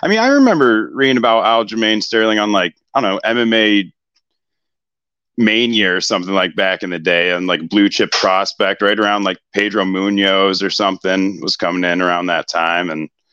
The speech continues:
I, like, I, I almost feel like he kind of, like, overreached where everyone thought he was gonna be. But I, I, at the same time, with him being older, Merab's, uh,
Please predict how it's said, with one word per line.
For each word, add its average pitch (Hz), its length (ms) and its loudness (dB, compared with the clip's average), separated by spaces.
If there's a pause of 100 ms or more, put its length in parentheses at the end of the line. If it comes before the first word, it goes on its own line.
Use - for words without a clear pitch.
(680)
I, 143 220 0 (720)
like, 151 160 0
I, 147 200 0
I 147 120 0
almost 175 240 -2
feel 165 100 -2
like 151 140 2
he - 80 -8
kind 135 200 -2
of, 107 80 -6
like, 104 220 -2
overreached 117 760 2
where 95 200 2
everyone 95 320 -2
thought 98 240 2
he 90 80 -4
was 85 160 -6
gonna 92 240 0
be. 95 340 0
But 87 240 0
I, 107 360 0
I, - 20 -2 (340)
at 113 80 -6
the 104 60 -6
same 127 200 0
time, 113 300 -2 (840)
with 127 160 2
him 113 120 4
being 104 200 2
older, 117 540 4
Merab's, 104 1000 0
uh, 80 420 2